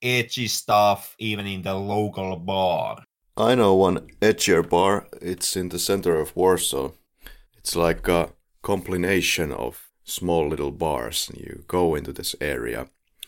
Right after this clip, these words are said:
Speaker 2: and in one corner there is the first bar where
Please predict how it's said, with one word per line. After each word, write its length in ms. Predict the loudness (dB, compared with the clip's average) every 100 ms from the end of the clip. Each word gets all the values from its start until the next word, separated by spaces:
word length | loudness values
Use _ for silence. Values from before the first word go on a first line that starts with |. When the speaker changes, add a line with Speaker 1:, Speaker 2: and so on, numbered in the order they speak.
| _ _ _
Speaker 2:
and 140 | -14 -12
in 80 | -6
one 300 | -2 -2 -2
corner 440 | -2 -2 -2 -6
there 220 | -8 -8
is 340 | -6 -4 -6 -8 _ _ _
the 80 | -6
first 380 | 0 2 0 -2
bar 380 | -2 -2 -4 -10 _ _ -12
where 440 | -10 -8 -10 -14